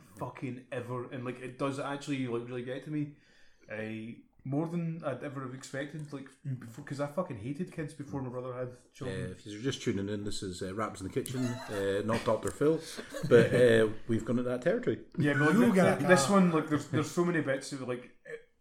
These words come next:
Speaker 1: it was completely cheaply written kind of thing, like, to be such an obvious kind of pulling at the heartstrings
Speaker 2: It,
Speaker 1: one,
Speaker 2: it sounds
Speaker 1: but,
Speaker 2: like
Speaker 1: like,
Speaker 2: propaganda.
Speaker 1: I, I completely fucking teared up more than once during the course of the
Speaker 2: Wow.
Speaker 1: film, man.
Speaker 2: Fuck.
Speaker 1: And, like, was that way where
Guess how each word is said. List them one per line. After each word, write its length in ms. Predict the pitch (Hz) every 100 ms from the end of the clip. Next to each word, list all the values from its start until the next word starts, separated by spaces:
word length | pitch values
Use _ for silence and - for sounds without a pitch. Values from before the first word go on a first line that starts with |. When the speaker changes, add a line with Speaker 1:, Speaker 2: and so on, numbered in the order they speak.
| -
Speaker 1:
it 40 | 156
was 140 | 156
completely 640 | - 139 - 160 170 151
cheaply 760 | 147 - 135 135 - - 151 131
written 320 | 117 120 127
kind 140 | 120 127
of 80 | 127
thing, 220 | 123 120
like, 240 | 117 117 -
to 140 | 123
be 280 | 117 120 117
such 320 | - - 117
an 80 | 120 120
obvious 460 | 117 117 127 123
kind 140 | - 123
of 80 | -
pulling 220 | 135 131
at 60 | 127
the 80 |
heartstrings 420 | 117 131 - 120 120
Speaker 2:
It, 20 |
Speaker 1:
one, 100 | 127
Speaker 2:
it 40 |
sounds 180 | 127 190
Speaker 1:
but, 100 | -
Speaker 2:
like 120 | 123
Speaker 1:
like, 100 | -
Speaker 2:
propaganda. 520 | - 131 110 135 165 117
Speaker 1:
I, 240 | 151 160
I 20 | 156
completely 580 | - 135 - 160 190 156
fucking 380 | 135 131 127
teared 280 | 123 131 120
up 180 | 123 -
more 240 | 131 127 127
than 180 | 120
once 380 | 113 123 131 -
during 260 | 127 127 123
the 80 | 113
course 220 | 127 -
of 60 | -
the 40 |
Speaker 2:
Wow. 60 | 95
Speaker 1:
film, 240 | 117 123
man. 240 | 127 123
Speaker 2:
Fuck. 240 | 113 95 117 - -
Speaker 1:
And, 120 | 127
like, 180 | 135 131 143 - _ _ 139
was 260 | 151 143
that 260 | 160 160 151
way 160 | 143
where 320 | 135 131 131